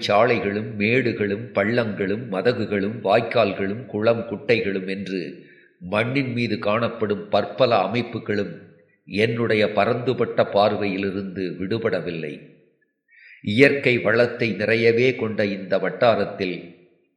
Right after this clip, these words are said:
மழை வெள்ளத்தை உரிய தருணங்களில் தேக்கி வைத்து, வேளாண்மை தொழிலுக்கு ஏற்றபடியான வழிவகைகளை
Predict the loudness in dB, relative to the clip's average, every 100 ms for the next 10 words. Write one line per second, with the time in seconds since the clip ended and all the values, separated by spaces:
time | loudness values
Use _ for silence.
0 | _ -4 0 4 4 4 2 0 2 2
1 | 0 -2 0 -2 0 0 0 0 0 2
2 | 0 -2 -2 -4 -4 -2 -2 -4 -6 -4
3 | -6 -8 -8 -8 -14 -20 _ -8 2 6
4 | 8 6 4 0 -4 -2 0 0 -2 -2
5 | 0 4 2 2 0 0 2 4 4 2
6 | 0 -2 -10 -20 -20 -6 6 6 6 4
7 | 4 4 4 4 2